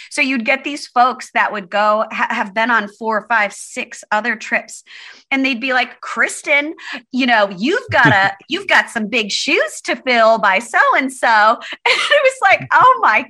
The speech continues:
Speaker 1: goodness, let me have my own shoes <laughs> and not fit into someone else's."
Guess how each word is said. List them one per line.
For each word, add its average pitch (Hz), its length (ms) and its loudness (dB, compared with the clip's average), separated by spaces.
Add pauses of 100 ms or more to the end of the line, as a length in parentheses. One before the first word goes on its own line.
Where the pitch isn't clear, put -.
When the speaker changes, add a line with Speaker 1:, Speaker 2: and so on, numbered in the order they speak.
(160)
Speaker 1:
goodness, 440 340 -4 (320)
let 320 240 0
me 370 280 -6 (100)
have 311 240 0
my 277 140 0
own 294 200 0
shoes 220 440 -4 (220)
<laughs> 679 240 -4
and 277 180 -2
not 277 200 2 (460)
fit 285 140 -4
into 302 160 -6
someone 233 260 -4
else's." 240 400 -2